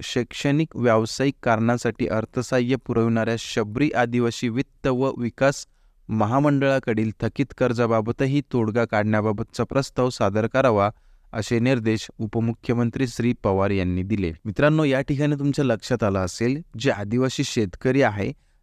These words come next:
जे या कर्जापासून, ज्या कर्जमाफीपासून वंचित राहिलेले आहे, दोन हजार आठ, दोन हजार सतरा आणि दोन हजार एकोणीस असे तीन वेळेस जी कर्जमाफी झालेली आहे,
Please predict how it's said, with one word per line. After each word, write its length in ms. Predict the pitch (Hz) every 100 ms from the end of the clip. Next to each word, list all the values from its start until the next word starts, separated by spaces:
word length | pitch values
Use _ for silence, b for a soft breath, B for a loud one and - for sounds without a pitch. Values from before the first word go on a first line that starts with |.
| -
जे 200 | 110 147 -
या 280 | 120 131 139 -
कर्जापासून, 880 | 110 104 127 120 120 - 110 123 110
ज्या 120 | 120
कर्जमाफीपासून 960 | - 104 101 127 127 - 127 127 -
वंचित 480 | 127 104 101 92 127
राहिलेले 380 | 123 107 101 107
आहे, 240 | 101 110 131 _ _ -
दोन 240 | 104 117
हजार 180 | 120 117
आठ, 360 | 110 98 110 107
दोन 200 | 113 113
हजार 160 | 110
सतरा 440 | 110 - 110 120 110
आणि 200 | 101 113
दोन 200 | 113 113
हजार 160 | 113
एकोणीस 460 | 107 104 120 120 110
असे 160 | 117 131 -
तीन 160 | 131 147
वेळेस 220 | 147 147
जी 140 | 135
कर्जमाफी 600 | 139 135 120 123 113 - 113
झालेली 400 | 107 98 101 107
आहे, 240 | 101 139